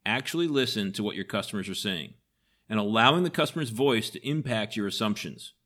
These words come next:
For example, with Twirl, the pasta company out of Massachusetts,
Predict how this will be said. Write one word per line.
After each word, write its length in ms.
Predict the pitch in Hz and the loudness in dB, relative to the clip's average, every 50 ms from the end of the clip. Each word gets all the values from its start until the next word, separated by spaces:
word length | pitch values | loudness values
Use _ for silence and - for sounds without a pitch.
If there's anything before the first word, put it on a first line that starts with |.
| _ _ _ _ _ _ _ _ _ _ | _ _ _ _ _ _ _ _ _ _
For 180 | - 120 123 | 0 2 2
example, 640 | 127 120 120 139 143 160 170 - 120 104 95 98 - - | 2 2 4 4 4 4 4 2 0 -2 -2 -2 -6 -6
with 140 | 110 107 - | -8 -6 -6
Twirl, 580 | - - 156 170 156 131 110 98 90 - - - | -6 -6 -2 0 0 0 0 -2 -4 -8 -12 -12
the 80 | 120 95 | -12 -8
pasta 360 | - - 120 120 117 117 120 | -2 0 0 0 -2 -4 -6
company 420 | 113 - 120 113 117 120 117 92 | -2 -2 -2 -2 0 -2 -2 0
out 120 | 98 113 107 | 0 0 0
of 60 | 101 | 2
Massachusetts, 880 | 104 107 104 104 - 90 - - 175 180 175 - 98 82 - - - | 2 0 0 -2 -4 -6 -4 -2 -2 -2 -2 -2 -4 -6 -6 -10 -16